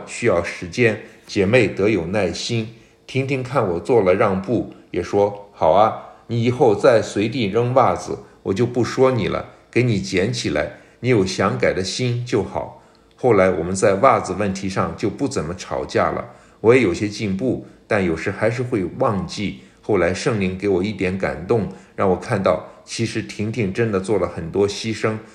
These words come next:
对于一个很喜欢整洁干净的人，看到脏袜子在地上，而且经常是找到一只，不知道另一只在哪里，他肯定是很不舒服。以弗所书五章二十五节中说，你们做丈夫的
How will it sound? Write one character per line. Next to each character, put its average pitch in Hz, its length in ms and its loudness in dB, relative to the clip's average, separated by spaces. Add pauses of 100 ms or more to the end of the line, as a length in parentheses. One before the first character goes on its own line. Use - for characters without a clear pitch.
(220)
对 127 160 6
于 110 40 0
一 101 220 -2
个 98 320 4
很 110 140 -2
喜 - 240 -6
欢 90 240 -2
整 80 200 -4
洁 98 220 0
干 123 260 2
净 123 220 -4
的 87 100 0
人， 80 220 -4 (300)
看 101 200 -4
到 87 160 2
脏 110 320 0
袜 107 160 2
子 87 240 -8
在 98 160 0
地 98 220 -4
上， 90 260 -4 (300)
而 98 100 -2
且 95 160 -2
经 127 240 -4
常 110 160 -2
是 104 140 -4
找 80 260 -2
到 98 140 -2
一 107 180 -4
只， 113 320 -4 (240)
不 117 80 -4
知 98 120 -8
道 107 200 4
另 127 200 0
一 98 100 0
只 98 180 -2
在 98 200 0
哪 82 260 -4
里， 98 200 -6 (220)
他 123 120 -4
肯 98 260 -4
定 123 160 -2
是 101 140 -6
很 80 260 -8
不 120 160 -4
舒 - 180 -4
服。 - 380 -8 (400)
以 92 140 -6
弗 104 200 0
所 113 240 -2
书 113 400 0
五 95 120 -4
章 98 200 -2
二 101 220 0
十 98 140 -6
五 82 160 -6
节 87 200 -4
中 98 220 -6
说， 98 340 -2 (300)
你 87 140 -6
们 98 100 -2
做 101 220 2
丈 98 360 2
夫 95 220 -6
的 80 240 -4